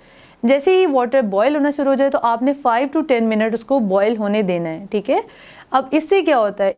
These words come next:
फ़ाइव to टेन मिनट अगर हम उसको बॉयल होने देंगे तो पानी में मौजूद तमाम जो जर्म्स हैं वो किल हो जाएंगे और आपका जो वाटर है वो ड्रिंकिंग के लिए सूटेबल हो जाएगा।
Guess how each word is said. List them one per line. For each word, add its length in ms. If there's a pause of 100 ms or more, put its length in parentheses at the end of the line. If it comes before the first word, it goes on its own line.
फ़ाइव 220
to 140
टेन 140
मिनट 260
अगर 240
हम 180
उसको 200
बॉयल 320
होने 180
देंगे 260
तो 140
पानी 360
में 100
मौजूद 420
तमाम 420
जो 100
जर्म्स 320
हैं 80
वो 140
किल 220
हो 100
जाएंगे 400 (360)
और 120
आपका 480
जो 140
वाटर 400
है 160
वो 200
ड्रिंकिंग 480
के 120
लिए 220
सूटेबल 460
हो 80
जाएगा। 420